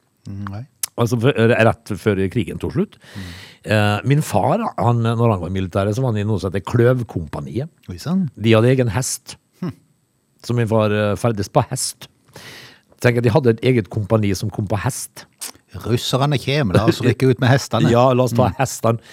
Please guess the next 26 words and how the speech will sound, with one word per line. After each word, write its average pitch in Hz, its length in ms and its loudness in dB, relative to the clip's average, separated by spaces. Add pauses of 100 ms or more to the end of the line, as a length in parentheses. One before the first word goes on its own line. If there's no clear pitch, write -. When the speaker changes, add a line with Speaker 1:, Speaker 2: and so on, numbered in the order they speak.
(380)
Speaker 2:
Eh, 117 220 4
vi 123 100 0
kan, 127 200 0
eh, 117 120 2
fortelle 113 480 0
at, 101 340 -2
eh, 101 360 2
det 113 80 -4
var 120 80 0
en 113 80 -4
stor 151 240 4
bybrann 127 720 4
i, 120 320 4
eh, 107 380 4
Fredrikshall 123 1000 2
i 127 140 2
syttenhundre 107 420 -2
og 92 80 -2
tre. 139 140 0 (640)
Eh, 104 400 2
hva 104 220 4 (100)
er 101 220 2
Fredrikshall? 98 640 -4 (1500)
Speaker 1:
Hva 92 260 -6
det? 90 220 -10 (240)
Speaker 2:
Ja. 110 220 2